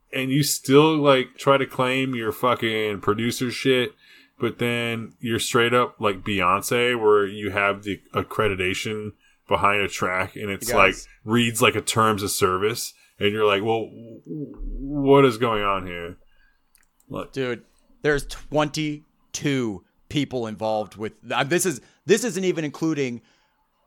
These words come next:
Speaker 2: art direction people. This is not
Speaker 1: Yeah.
Speaker 2: including musicians. There is twenty-two people involved in the production, just the recording and mixing and mastering,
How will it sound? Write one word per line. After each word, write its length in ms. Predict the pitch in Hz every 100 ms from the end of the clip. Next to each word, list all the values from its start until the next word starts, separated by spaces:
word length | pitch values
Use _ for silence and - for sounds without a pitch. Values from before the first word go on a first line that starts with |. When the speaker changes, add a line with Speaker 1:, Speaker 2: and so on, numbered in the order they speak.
| _ - -
Speaker 2:
art 220 | 156 185
direction 480 | 185 180 180 - 185
people. 340 | 156 185 196 160
This 160 | 151
is 100 | 143
not 100 | 156
Speaker 1:
Yeah. 40 | 160
Speaker 2:
including 420 | - 180 160 135
musicians. 1040 | 139 135 104 170 175 113 76 - - - _ _ _ _ -
There 100 | 160
is 100 | 139
twenty-two 880 | - - 233 226 220 220 208 190 120
people 520 | - 180 135 90 - - -
involved 440 | 143 147 156 165 139
in 140 | 139
the 100 | 131
production, 960 | - 139 98 - 156 165 - 135 87 - _ _ _
just 280 | - 226 -
the 120 | 240
recording 840 | - 156 - - 170 202 226 247 240
and 320 | 180 156 143
mixing 380 | 180 - 208 208
and 120 | 196
mastering, 800 | 170 139 135 - 117 98 90 95